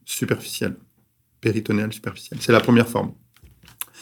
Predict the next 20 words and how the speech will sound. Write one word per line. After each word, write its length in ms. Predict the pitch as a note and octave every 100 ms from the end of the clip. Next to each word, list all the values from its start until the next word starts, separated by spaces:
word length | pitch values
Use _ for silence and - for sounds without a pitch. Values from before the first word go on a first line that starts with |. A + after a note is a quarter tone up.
| - - _ A2
La 80 |
deuxième 340 | A2 C#3 C#3+ C3
forme, 280 | D#3+ F#3+ F#3
c'est, 600 | - A#2 A2+ A2 A2+ A#2
c'est 160 | -
les 80 | A2
kystes 380 | - D3+ - - -
au 80 |
niveau 200 | A2 G2+
des 180 | A2+ G2+
ovaires, 280 | G2+ F#2+ A#2 C3+
les 80 | G2+
kystes 300 | - - -
ovariens. 520 | A#2+ A2+ A2 G#2 G2+ - - _ _ _ _ _ -
Et 340 | G#2+ G#2 G2+
quand 180 | - A#2+
c'est 120 | -
des 120 | G#2+ G2+
kystes, 380 | C3 B2 -
euh, 200 | G#2 G2